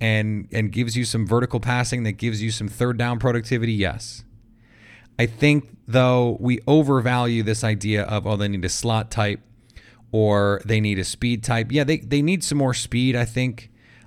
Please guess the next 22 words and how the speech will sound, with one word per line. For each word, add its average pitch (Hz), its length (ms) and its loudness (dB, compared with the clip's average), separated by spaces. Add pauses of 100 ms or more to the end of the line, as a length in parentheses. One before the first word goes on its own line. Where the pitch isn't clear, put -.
(120)
on 120 140 2
the 117 80 0
perimeter. 123 680 0 (160)
Devin 143 220 4
Funchess 127 400 0
was 110 160 2
not 110 200 2
gonna 104 180 0
provide 90 460 -2
that. - 220 -8 (540)
Their 131 300 4
counter 151 460 2
to 127 160 -2
that 113 240 2
is 104 180 -2
to 98 120 -6
say, 104 440 2 (100)
"Well, 123 540 2 (300)
instead 143 340 0
of 113 120 2
speed, 104 600 0 (600)
uh, 110 280 2